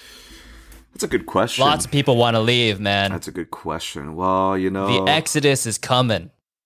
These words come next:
Speaker 1: have I questioned whether or not I wanna come back to Shanghai? Eh, a little bit, you know. My parents are certainly, like, very much, um, agitated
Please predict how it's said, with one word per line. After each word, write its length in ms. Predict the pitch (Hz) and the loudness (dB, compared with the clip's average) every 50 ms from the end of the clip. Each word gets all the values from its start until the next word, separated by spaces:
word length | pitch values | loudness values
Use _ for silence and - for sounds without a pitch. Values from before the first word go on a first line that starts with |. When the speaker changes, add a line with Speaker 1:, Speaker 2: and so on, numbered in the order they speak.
| _ _ _ _ _ _ _ _ _ - | _ _ _ _ _ _ _ _ _ -18
Speaker 1:
have 300 | - - - 120 131 120 127 | -10 -2 0 0 2 2 2
I 100 | 117 101 | 0 0
questioned 840 | - - - - 107 95 - - - - 90 80 71 65 64 58 65 | -2 -8 -6 -4 -2 -2 -2 -4 -4 -4 -4 -4 -4 -8 -10 -8 -8
whether 260 | 73 73 73 73 71 | -6 -4 -4 -4 -4
or 40 | 73 | -4
not 160 | 71 71 71 | -4 -4 -6
I 60 | 64 | -6
wanna 240 | 65 69 69 67 65 | -6 -6 -8 -8 -10
come 200 | - - - 67 | -10 -12 -12 -10
back 180 | 65 67 67 67 | -8 -8 -8 -8
to 80 | - 71 | -10 -10
Shanghai? 600 | - - - 64 62 - - 64 58 60 60 62 - - _ _ - | -10 -8 -8 -8 -10 -10 -12 -12 -12 -10 -10 -12 -14 -16 _ _ -10
Eh, 100 | - 427 - - | -10 -8 -8 -4
a 80 | - 87 | -2 -2
little 340 | 82 78 82 85 98 95 80 | 0 2 2 2 2 2 2
bit, 280 | - 76 76 - - | 2 0 0 0 0
you 120 | - 90 87 | -2 -2 0
know. 320 | 85 82 80 80 95 - - - - - - - - _ _ _ _ | 2 2 2 0 -2 -4 -8 -18 -20 -20 -20 -20 -20 _ _ _ _
My 380 | 85 85 82 82 80 80 78 78 | 0 2 2 4 4 2 2 0
parents 600 | - - - - 87 90 92 92 90 82 - - | -2 -4 0 2 4 4 4 4 2 0 0 0
are 60 | 78 - | 0 2
certainly, 520 | - - - 80 78 73 71 71 71 71 71 | 2 2 2 2 2 2 0 -2 -4 -4 -4
like, 420 | 67 65 62 62 60 - - - - - - - - _ _ _ _ _ _ _ _ _ _ - | -2 -2 -2 -2 -4 -6 -8 -12 -14 -16 -18 -20 -20 _ _ _ _ _ _ _ _ _ _ -12
very 320 | - - 80 78 76 78 | -4 -2 0 0 0 0
much, 400 | 69 67 62 60 - - - - | -2 -4 -6 -6 -4 -6 -4 -4
um, 600 | 62 67 69 67 67 65 65 64 64 62 58 98 - _ _ _ _ - - _ _ _ _ _ | -4 -4 -2 -2 -2 -4 -4 -6 -6 -8 -10 -12 -16 _ _ _ _ -12 -12 _ _ _ _ _
agitated 880 | 82 85 87 87 85 - 78 - - - 78 76 73 73 71 71 71 - | 0 2 2 2 0 -2 -2 -2 -2 0 0 0 0 0 -2 -2 -4 -8